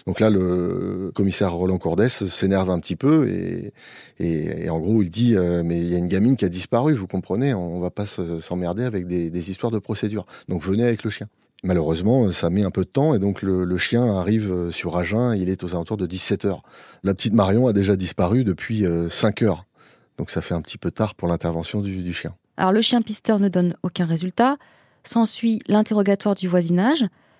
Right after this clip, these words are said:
Speaker 2: Et là aussi, vous avez pu noter dans votre enquête qu'il y a eu quelques ratés.
Speaker 1: En reprenant, euh, toute l'enquête, puisque c'est ce qu'on a fait, euh, je, donc je me suis rendu sur place, j'ai passé une dizaine de jours,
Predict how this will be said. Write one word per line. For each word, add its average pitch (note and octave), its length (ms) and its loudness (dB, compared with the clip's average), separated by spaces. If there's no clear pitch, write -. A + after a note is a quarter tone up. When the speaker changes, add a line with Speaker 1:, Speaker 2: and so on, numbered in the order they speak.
Speaker 2:
Et F#3 80 2
là A3+ 200 6
aussi, G#3+ 400 0
vous F#3+ 180 4
avez F#3+ 160 6
pu - 160 -4
noter G#3 220 4
dans F#3 100 4
votre F3 300 2
enquête G#3+ 340 0
qu'il G#3 160 0
y F#3+ 80 6
a F#3+ 60 8
eu A3 80 4
quelques F#3 280 2
ratés. F3+ 320 -2
Speaker 1:
En A2 80 4
reprenant, A#2+ 720 4
euh, F#2+ 60 4
toute A#2 320 -6
l'enquête, A#2 320 4
puisque - 180 -2
c'est - 140 0
ce - 100 -4
qu'on F2+ 160 -2
a F2+ 80 2
fait, D3 260 2
euh, G2 280 2
je, F#2 160 -8
donc E2+ 180 -8
je F2+ 60 -4
me E2 40 -2
suis - 140 -2
rendu F2 260 0
sur E2+ 200 -2
place, C3+ 180 2
j'ai G#2 140 -4
passé G2 280 -2
une G2 140 0
dizaine G#2 400 2
de G2 100 2
jours, G2+ 420 0